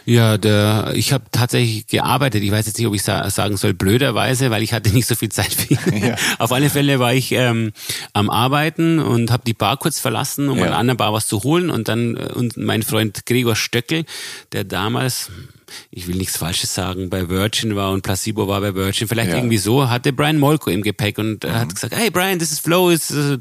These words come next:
Speaker 1: drummer vo-, vom Sportverein Stiller, Munich Band, bla, bla, bla.“
Speaker 2: Ja.
Speaker 1: Und dann hat er irgendwie mich so kurz in die, in die,
Speaker 2: Ja.
Speaker 1: in die Umarmung genommen und hat mir, während er mir ein paar Fragen stellte, immer den, am Hals unterhalb des Ohres au-, auf und ab,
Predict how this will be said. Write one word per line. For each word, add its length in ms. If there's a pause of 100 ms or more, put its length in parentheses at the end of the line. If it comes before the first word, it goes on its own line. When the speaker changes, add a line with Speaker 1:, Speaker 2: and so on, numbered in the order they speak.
(140)
Speaker 1:
drummer 500 (360)
vo-, 540 (140)
vom 240
Sportverein 380
Stiller, 300
Munich 300
Band, 200
bla, 140
bla, 120
bla.“ 300
Speaker 2:
Ja. 40
Speaker 1:
Und 280
dann 240
hat 140
er 300
irgendwie 380
mich 160
so 160
kurz 180 (120)
in 80
die, 120 (380)
in 160
die, 300 (560)
Speaker 2:
Ja. 140
Speaker 1:
in 120
die 80
Umarmung 400
genommen 320
und 120
hat 140
mir, 280 (400)
während 340
er 140
mir 120
ein 60
paar 160
Fragen 380
stellte, 340
immer 220
den, 280
am 320
Hals 480
unterhalb 440
des 200
Ohres 420
au-, 180
auf 360
und 120
ab, 280